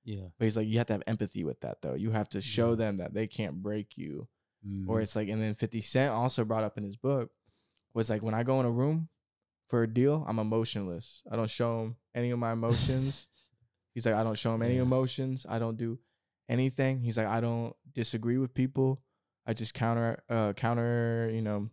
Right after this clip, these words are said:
Speaker 2: make a counter to it or whatever."
Speaker 1: Yeah.
Speaker 2: And he just goes really in detail.
Speaker 1: Yeah, that's, see, that's that mindset, man. It's just,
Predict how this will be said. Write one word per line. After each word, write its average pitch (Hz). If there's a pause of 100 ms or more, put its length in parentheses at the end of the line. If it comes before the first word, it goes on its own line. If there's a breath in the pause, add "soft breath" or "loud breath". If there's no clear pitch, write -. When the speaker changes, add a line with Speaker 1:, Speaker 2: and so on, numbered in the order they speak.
Speaker 2:
make 117
a 113
counter 120
to 127
it 123
or 123
whatever." 123
Speaker 1:
Yeah. 117
Speaker 2:
And 113 (720)
he -
just 156
goes 135
really 139
in 120
detail. 113 (160)
Speaker 1:
Yeah, - (120)
that's, 123
see, 135
that's 165
that 95
mindset, 110
man. 95
It's 117
just, 92